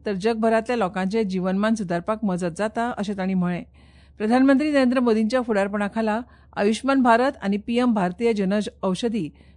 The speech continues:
परियोजना हाचे सारक्या परिवर्तनकारी उपक्रमांनी भलायकी सेवा वेवस्था घटमूट केल्या,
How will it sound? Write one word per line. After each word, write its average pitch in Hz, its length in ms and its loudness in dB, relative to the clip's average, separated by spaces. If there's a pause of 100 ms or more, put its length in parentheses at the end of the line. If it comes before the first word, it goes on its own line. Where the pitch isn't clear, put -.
(120)
परियोजना 233 580 2 (120)
हाचे 185 300 -4
सारक्या 254 340 -2
परिवर्तनकारी 233 800 0
उपक्रमांनी 196 640 0 (380)
भलायकी 240 380 2
सेवा 262 240 0
वेवस्था 226 380 0
घटमूट 202 400 -2
केल्या, 175 300 -4